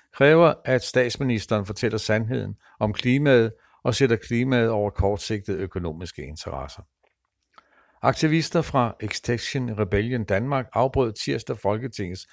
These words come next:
spørgetime med statsminister Mette Frederiksen. Under spørgetimen afklædte rebellerne sig i Folketingssalen og limede sig fast i gelænderet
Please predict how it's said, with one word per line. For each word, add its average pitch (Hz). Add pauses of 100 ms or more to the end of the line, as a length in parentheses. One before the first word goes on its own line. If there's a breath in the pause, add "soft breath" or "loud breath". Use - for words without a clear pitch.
(160 soft breath)
spørgetime 147 (320 soft breath)
med 147
statsminister 117
Mette 98
Frederiksen. 80 (680 soft breath)
Under 80
spørgetimen 95
afklædte 98
rebellerne 113
sig 98
i -
Folketingssalen 107
og 110
limede 127
sig 98
fast 117
i 117
gelænderet 113